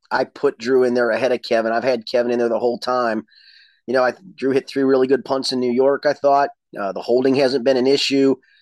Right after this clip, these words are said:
in, in the camp practices we see. And I wanna mention, we don't get to see them punt all the time. They're off sometimes to the side punting, probably in walkthroughs where we don't get a chance to see the punting.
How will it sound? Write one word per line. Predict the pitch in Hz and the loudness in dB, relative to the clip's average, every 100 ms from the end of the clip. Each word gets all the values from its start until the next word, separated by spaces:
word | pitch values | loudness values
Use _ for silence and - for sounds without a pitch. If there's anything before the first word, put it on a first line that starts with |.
| _ _ | _ _
in, | - 107 | -6 -4
in | 107 110 | -2 -4
the | 107 | -4
camp | - 143 139 | -2 -2 -2
practices | 147 139 120 123 110 | -2 -2 -4 -6 -2
we | 135 | 0
see. | 131 131 143 | 0 0 2
And | 131 | 2
I | |
wanna | 131 131 | 2 2
mention, | 139 160 135 | 2 2 0
we | 117 | 2
don't | 135 139 | 2 0
get | 139 139 | -4 -4
to | |
see | - 160 | -4 -2
them | 147 143 - | 0 -2 -4
punt | - 165 151 - _ | -2 -2 -2 -10 _
all | 139 151 | 4 4
the | 135 | 2
time. | - 214 170 110 120 | -2 0 0 0 -2
They're | 127 135 | 0 2
off | 143 - | 2 0
sometimes | - 151 147 143 131 | -4 -2 0 0 0
to | 131 | -4
the | 117 | -4
side | - 147 156 147 | 0 2 2 0
punting, | 156 151 156 147 139 - _ _ _ | -2 0 0 -2 -2 -10 _ _ _
probably | 127 113 | -2 -2
in | 104 | -2
walkthroughs | 113 147 147 147 151 135 | 2 2 2 0 0 2
where | 139 | 2
we | |
don't | 147 147 | 2 2
get | 151 | -2
a | 135 | -2
chance | 165 147 | 0 0
to | - | 0
see | - 156 156 147 | -2 2 2 2
the | 123 - | -2 -2
punting. | 156 151 151 147 | -2 0 0 -2